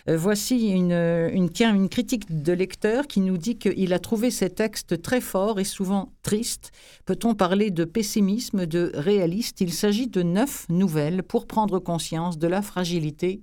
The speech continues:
de la Terre. Un, une, un extrait. Euh, c'est un, un dialogue entre le père et son fils.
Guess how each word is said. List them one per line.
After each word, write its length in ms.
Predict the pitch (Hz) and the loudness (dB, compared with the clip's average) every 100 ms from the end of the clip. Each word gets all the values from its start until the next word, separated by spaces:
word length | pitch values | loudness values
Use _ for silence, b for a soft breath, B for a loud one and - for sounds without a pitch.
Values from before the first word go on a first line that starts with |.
| - | -6
de 300 | 143 202 - | -2 -2 -2
la 240 | 156 165 160 | -4 -2 -2
Terre. 480 | - 175 147 131 143 b b b b b b b | 0 0 0 -4 -10 b b b b b b b
Un, 160 | 202 202 | 0 4
une, 220 | 202 196 | 4 4
un 420 | 196 196 202 214 | 2 2 2 2
extrait. 480 | 247 - - 160 156 - _ _ _ _ b b b - | 2 -2 -4 -2 -2 -6 _ _ _ _ b b b -2
Euh, 240 | 165 160 | 2 2
c'est 340 | 135 - 190 196 | 0 -2 -2 0
un, 360 | 185 180 151 | 0 0 0
un 160 | 185 180 | 2 2
dialogue 360 | 185 190 233 | 2 2 2
entre 340 | 180 180 170 180 | 0 -2 -2 -2
le 120 | 170 | 0
père 280 | 170 233 180 | 0 0 0
et 40 | |
son 220 | 175 175 | -2 -4
fils. 600 | 160 - 165 - - - | -4 -6 -12 -14 -16 -18